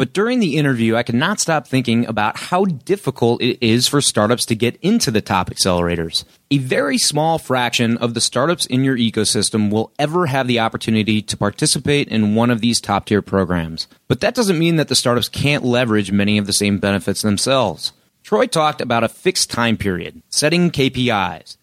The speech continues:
meeting with mentors, getting seed capital, and co-locating with other startups. With a strong advisor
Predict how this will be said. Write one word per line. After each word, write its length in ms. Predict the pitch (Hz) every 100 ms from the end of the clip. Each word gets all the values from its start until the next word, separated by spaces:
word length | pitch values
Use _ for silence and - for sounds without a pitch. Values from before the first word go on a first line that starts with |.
| _
meeting 400 | 104 147 196 202
with 160 | 180 170
mentors, 720 | 127 127 101 90 82 82 - _ -
getting 320 | 139 165 180
seed 400 | - 143 151 127
capital, 540 | 117 107 - 90 - _
and 220 | - 113 -
co-locating 960 | 143 185 196 147 139 - 131 131 123
with 200 | 113 117 -
other 260 | 107 107
startups. 640 | 101 - 104 98 78 - - _ _ _
With 200 | 202 254
a 60 | 320
strong 380 | - 156 165
advisor 760 | 160 131 107 101 95 98 107